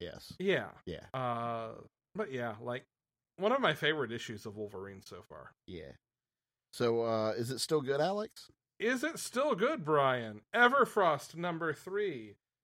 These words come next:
Speaker 2: the penultimate chapter of this good, <coughs> of this good, good book.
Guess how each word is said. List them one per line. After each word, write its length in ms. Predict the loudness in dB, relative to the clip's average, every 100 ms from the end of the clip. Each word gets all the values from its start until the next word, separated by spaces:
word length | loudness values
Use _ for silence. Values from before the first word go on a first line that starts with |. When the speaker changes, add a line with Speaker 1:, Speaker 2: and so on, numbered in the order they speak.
| _
Speaker 2:
the 140 | -4
penultimate 560 | 0 2 2 2 -2 -4
chapter 460 | 2 4 4 4 2
of 120 | 2
this 220 | 0 -4
good, 480 | -4 -4 -2 -2 -4 -14 _ _ _ _
<coughs> 60 | -14 -14 _ _ _ -10 -6 -6 -8 -16 -4 0
of 140 | 2
this 220 | 0 0
good, 280 | 4 4 6
good 220 | 6 6 8
book. 360 | 6 6 4